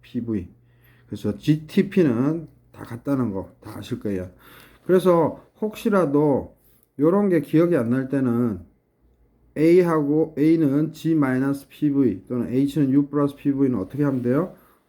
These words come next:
어, 이거는 간단합니다. 요렇게, 요렇게 올 때 우리가 어떻게 해요? 디에이는 이 부호 따라서 이 원점으로 향할 때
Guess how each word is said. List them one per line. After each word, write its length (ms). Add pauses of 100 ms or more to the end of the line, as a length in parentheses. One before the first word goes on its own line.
(180)
어, 240 (400)
이거는 520 (580)
간단합니다. 880 (840)
요렇게, 560
요렇게 340
올 240
때 340 (100)
우리가 760 (920)
어떻게 220
해요? 340
디에이는 600 (200)
이 280
부호 280
따라서 540 (160)
이 100
원점으로 680
향할 420
때 220